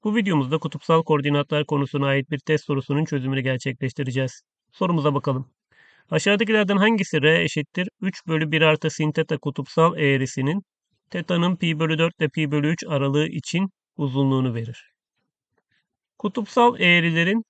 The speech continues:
uzunluğunu bulma formülümüzü yazarak başlayalım. Alfadan beta'ya karekök içinde bu alfa beta teta'nın burada verilmiş olan aralığıdır.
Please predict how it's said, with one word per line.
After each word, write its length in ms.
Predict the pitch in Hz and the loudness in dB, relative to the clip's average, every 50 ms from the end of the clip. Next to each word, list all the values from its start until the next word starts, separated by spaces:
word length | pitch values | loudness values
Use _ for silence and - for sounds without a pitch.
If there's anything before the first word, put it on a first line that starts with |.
| _ _ _ | _ _ _
uzunluğunu 640 | - 190 170 165 185 185 185 180 180 180 180 175 160 | -6 -6 -4 0 0 2 2 4 2 2 2 0 0
bulma 280 | 170 165 165 170 170 165 | -2 0 2 2 2 2
formülümüzü 540 | - 151 143 135 131 131 131 135 135 156 | 2 2 2 2 0 0 -2 -4 -4 -4
yazarak 420 | 180 170 151 127 139 131 123 117 - | -2 -2 0 0 0 0 0 -2 -4
başlayalım. 520 | 127 120 - - - 123 120 131 196 185 _ _ _ _ _ _ _ _ _ _ _ _ _ _ _ _ _ _ _ _ _ _ _ _ _ _ _ _ _ _ - | -8 -10 -10 -10 -8 -8 -8 -8 -10 -12 _ _ _ _ _ _ _ _ _ _ _ _ _ _ _ _ _ _ _ _ _ _ _ _ _ _ _ _ _ _ 0
Alfadan 600 | 185 190 214 214 - 202 180 147 143 135 131 123 | 2 2 2 4 4 2 4 4 4 2 4 2
beta'ya 400 | 156 175 - 170 139 120 139 180 - _ _ _ _ _ _ _ _ _ _ _ _ _ _ _ _ _ _ _ _ _ | 0 0 2 0 0 0 -2 -6 -10 _ _ _ _ _ _ _ _ _ _ _ _ _ _ _ _ _ _ _ _ _
karekök 460 | - 165 170 185 - - 190 160 - | -2 0 2 2 2 0 -2 -6 -6
içinde 440 | - - - 127 117 113 127 165 - _ _ _ _ _ _ _ _ _ _ _ _ _ _ - | -8 -8 -6 -6 -6 -4 -8 -10 -12 _ _ _ _ _ _ _ _ _ _ _ _ _ _ -12
bu 140 | 240 - 196 | -6 -2 2
alfa 420 | 190 196 180 - 185 180 165 156 | 2 2 2 2 0 0 0 2
beta 380 | 185 185 165 - 180 185 214 208 _ _ _ _ _ _ | 2 0 2 2 2 0 0 0 _ _ _ _ _ _
teta'nın 500 | - 170 160 - 156 147 151 170 196 208 - _ _ _ _ _ _ _ | -6 -6 -4 -2 0 0 2 2 0 -2 -4 _ _ _ _ _ _ _
burada 300 | - - 143 135 156 156 | -10 -6 -2 0 0 2
verilmiş 420 | 143 143 139 139 135 143 147 - - | 2 2 2 2 0 0 -2 -2 -2
olan 300 | 131 123 131 156 180 185 _ _ _ - | -4 -2 0 -2 -2 -4 _ _ _ -4
aralığıdır. 720 | 135 135 135 131 120 131 131 123 107 139 156 - - - | -2 0 0 0 0 -2 -4 -4 -4 -6 -8 -8 -10 -20